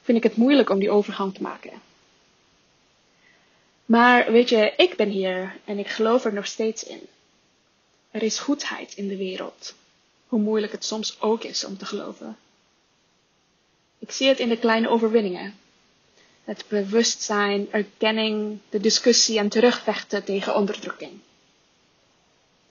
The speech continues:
Denk je aan de discussie rondom Zwarte Piet, de Black Lives Matter beweging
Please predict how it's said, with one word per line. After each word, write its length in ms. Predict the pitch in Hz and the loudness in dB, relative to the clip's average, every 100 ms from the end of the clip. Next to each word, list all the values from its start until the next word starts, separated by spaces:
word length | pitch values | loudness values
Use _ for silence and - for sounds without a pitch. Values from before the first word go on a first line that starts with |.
| _ _ _ _ | _ _ _ _
Denk 240 | 285 320 | 0 2
je 100 | 330 | 2
aan 380 | - 277 262 254 - | 2 2 2 -2 -2
de 300 | 247 247 - | 0 0 -2
discussie 480 | 233 233 - 302 262 | -4 -6 -4 -2 -2
rondom 260 | 208 202 202 | -2 -4 -4
Zwarte 320 | 208 208 - | -4 -6 -8
Piet, 400 | 214 - - - _ _ _ _ _ _ _ _ | -12 -10 -12 -14 _ _ _ _ _ _ _ _
de 280 | 214 214 220 - | -8 -8 -10 -8
Black 280 | 226 220 214 | -4 -2 -2
Lives 280 | 208 202 | -4 -4
Matter 360 | 233 240 254 202 | -4 -2 -2 -6
beweging 640 | 208 208 208 - - - | -4 -8 -8 -12 -14 -14